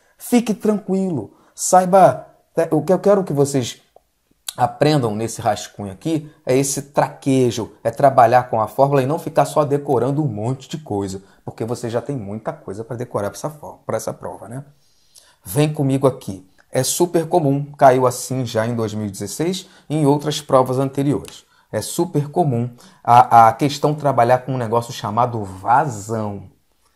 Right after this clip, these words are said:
Vazão, professor? Isso, vazão. Que na física a gente chama de Z. Então, eu vou reescrever isso aqui assim: olha.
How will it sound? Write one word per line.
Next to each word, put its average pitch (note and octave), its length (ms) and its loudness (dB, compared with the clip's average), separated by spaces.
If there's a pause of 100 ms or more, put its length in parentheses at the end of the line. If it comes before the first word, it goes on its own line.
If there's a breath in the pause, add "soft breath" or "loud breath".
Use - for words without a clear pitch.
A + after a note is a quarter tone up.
(120)
Vazão, C#3 680 6
professor? G#2+ 480 -8
Isso, F#2+ 380 -6
vazão. G#2+ 800 -4 (420 soft breath)
Que D3+ 160 0
na C#3+ 180 2
física A#2 640 -4
a G#2+ 40 -4
gente B2+ 240 -8
chama B2+ 340 -4
de C#3 160 -4
Z. G2+ 500 -6 (280 soft breath)
Então, D#3+ 340 4
eu C#3 100 4
vou C#3+ 160 0
reescrever C#3 680 0
isso B2+ 180 -4
aqui C#3+ 240 -4
assim: C3+ 400 -4
olha. F#2+ 220 -8